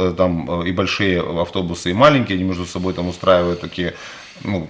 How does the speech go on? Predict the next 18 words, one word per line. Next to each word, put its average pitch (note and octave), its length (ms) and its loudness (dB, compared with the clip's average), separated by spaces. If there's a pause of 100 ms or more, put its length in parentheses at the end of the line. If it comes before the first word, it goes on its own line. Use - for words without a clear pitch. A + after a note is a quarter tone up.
там, D#2+ 300 -6
не F#2+ 60 -2
знаю, F2 220 -2
гонки. A#2+ 440 2
Это, E2+ 200 -2
естественно, E2+ 640 -2
очень F2 300 -4
сильно F2+ 220 -4
влияет F2+ 240 -2
на F#2 60 -2
безопасность G#2 580 0
движения. G2 440 -2 (420)
Э, A#2 120 4
ну, A#2 140 6
и F#2 60 2
третий C3 300 2
вопрос, A2 440 2
это, F2 1200 8